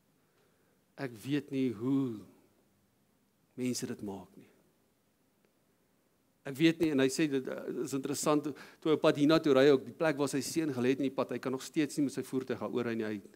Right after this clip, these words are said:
hy ry in die ander bane. En hy verduidelik net vir hoe God in 'n droom hom vrede kom gee het, en God hom 'n droom gee, wat sy seun vir hom sê, "Pa, laat my gaan, ek is okay."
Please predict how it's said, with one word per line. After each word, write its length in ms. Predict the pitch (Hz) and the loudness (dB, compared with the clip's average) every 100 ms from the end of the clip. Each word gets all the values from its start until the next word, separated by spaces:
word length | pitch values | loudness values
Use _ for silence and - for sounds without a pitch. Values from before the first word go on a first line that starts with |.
| - | -12
hy 80 | 110 | -6
ry 60 | |
in 80 | 113 | -4
die 60 | 117 | -4
ander 160 | 117 107 | -4 -4
bane. 300 | 101 98 107 - _ _ _ _ _ _ _ _ _ _ _ _ _ _ _ _ _ _ _ _ _ _ _ | -8 -10 -14 -20 _ _ _ _ _ _ _ _ _ _ _ _ _ _ _ _ _ _ _ _ _ _ _
En 80 | - | -10
hy 60 | 135 | -8
verduidelik 480 | 123 127 143 147 143 | -4 -2 -2 -2 -2
net 120 | 135 | -4
vir 80 | 117 | -4
hoe 60 | 113 | -6
God 300 | - 139 135 | -6 -6 -4
in 80 | 127 | -4
'n 100 | 107 | -4
droom 300 | 113 131 123 | -2 0 0
hom 120 | 117 | -4
vrede 420 | - 131 131 131 | -8 -6 -4 -4
kom 160 | 120 117 | -8 -12
gee 380 | 107 - 131 110 | -10 -10 -8 -10
het, 140 | - | -10
en 160 | 110 110 | -12 -12
God 240 | - 147 | -10 -6
hom 120 | 135 | -4
'n 60 | 131 | -2
droom 300 | 120 127 131 | 0 0 0
gee, 180 | - 113 | -6 -10
wat 80 | |
sy 80 | 104 | -10
seun 240 | 113 135 123 | -8 -6 -6
vir 100 | 123 | -6
hom 40 | |
sê, 140 | 120 113 | -8 -10
"Pa, 140 | 135 | -8
laat 180 | 127 123 | -8 -8
my 120 | 117 | -10
gaan, 320 | 107 - 123 104 | -10 -12 -12 -12
ek 120 | - | -14
is 120 | - | -16
okay." 320 | 120 - 117 | -14 -16 -18